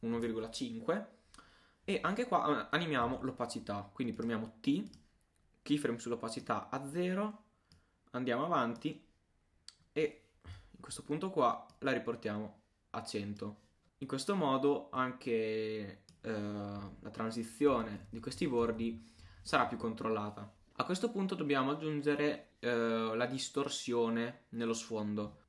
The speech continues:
Noi semplicemente la aggiungiamo nel clean plate, quindi applichiamo un effetto, eh, l'effetto che fa tutto il lavoro, che si chiama Displacement Map, e l'applichiamo sul nostro clean plate. Come Displacement Map Layer dobbiamo scegliere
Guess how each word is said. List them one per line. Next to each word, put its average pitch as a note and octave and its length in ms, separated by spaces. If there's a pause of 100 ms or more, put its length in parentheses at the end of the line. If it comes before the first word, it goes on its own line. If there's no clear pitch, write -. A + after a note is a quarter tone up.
Noi C#3+ 160
semplicemente B2+ 560
la A2 80
aggiungiamo A2+ 540
nel G#2 160
clean F3 260
plate, C3+ 600
quindi A2+ 440
applichiamo A2+ 840
un B2 140
effetto, A#2+ 720
eh, A2 420
l'effetto A#2+ 300
che C3+ 120
fa A#2 320 (140)
tutto B2 760
il A#2 100
lavoro, C#3+ 420
che C#3+ 120
si - 100
chiama A2 280
Displacement C3+ 1160 (260)
Map, A#2+ 680 (580)
e F3 80
l'applichiamo F3 440
sul C#3+ 160
nostro A#2 280
clean G#2+ 260
plate. G#2 520
Come D3+ 280
Displacement C#3 920
Map C3 360
Layer G3 560
dobbiamo C3+ 320
scegliere D3 760